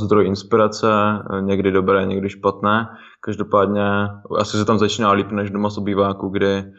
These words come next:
kde jenom na Google si něco najdu a zkusím to před betlí vyzkoušet. A takže tak, mm, první, co mě napadlo při tomhle, je, je zdroj informací.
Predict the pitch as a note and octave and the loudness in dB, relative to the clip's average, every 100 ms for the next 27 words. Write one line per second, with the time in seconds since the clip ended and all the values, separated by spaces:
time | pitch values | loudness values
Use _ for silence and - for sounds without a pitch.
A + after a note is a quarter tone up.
0 | - _ _ - G2 F#2+ F#2+ F#2+ F#2+ G2 | -20 _ _ 0 2 2 0 0 -2 -2
1 | F#2 - F#2+ F2+ G2 F#2+ F#2 F#2+ - - | -4 -4 -6 -2 0 0 0 -2 -2 -6
2 | G2+ F#2+ F2+ - _ - F#2+ F#2 F#2+ - | -2 -2 -4 -12 _ -10 -4 0 0 2
3 | F#2 F#2+ - _ _ - F#2 - G2+ F#2 | 0 -2 -6 _ _ -10 -10 -2 -2 0
4 | F#2 - - - - B2 - - - G2 | -2 -4 -14 -16 -12 -12 -12 -6 0 2
5 | F#2+ F#2+ F#2+ G2 G2 G2 - - _ _ | 4 4 4 2 0 -2 -8 -12 _ _
6 | G2+ G2 G#2+ G2+ E2+ G#2 G2+ G#2 - G2 | 0 2 2 2 0 0 0 0 -6 -6
7 | G2 A2 A2 G#2+ A#2+ G#2+ G#2+ G#2+ G2+ A2 | -4 0 0 0 -2 -2 0 -2 -2 -6
8 | G2 G#2 G#2 G2+ G#2 G#2 G#2 G2 G2+ G2 | -8 -2 0 0 -2 -4 -6 -4 -2 -2
9 | G2 G2+ G#2 G#2+ G2+ G2 G2 G2 | 0 0 0 -2 -4 -8 -10 -12